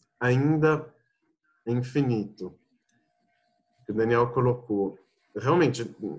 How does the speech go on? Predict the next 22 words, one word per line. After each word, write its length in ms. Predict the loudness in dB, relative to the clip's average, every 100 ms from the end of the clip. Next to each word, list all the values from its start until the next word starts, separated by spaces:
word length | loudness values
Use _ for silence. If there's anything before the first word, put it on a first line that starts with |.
| -14 _ _ -16 -8
esse 460 | -6 0 2 2 0
encontro 500 | -2 2 2 2 -2
do, 280 | 0 0 0
do 120 | -2
infinito 640 | -4 -6 -2 -2 -2 -6
com, 580 | -6 -4 -2 -2 -6 -10 _
com 180 | -6
o 20 | -4
finito, 600 | -4 -4 -2 -4 0 2
ele, 440 | 2 2 2 0
ele 180 | 0 0
não 260 | 2 2 2
é 340 | 2 2 0
filosófico, 880 | -2 -4 -2 0 0 0 -10 -10 -6
né? 440 | -4 -4 -4 -4
Ele, 260 | -4 -4 -4
ele 140 | -2 -2
é 40 |
psicológico, 920 | -2 -6 -2 0 2 0 -2 -8 -16
vamos 180 | -18 -18
falar 200 | -16 -16
assim. 240 | -16 -18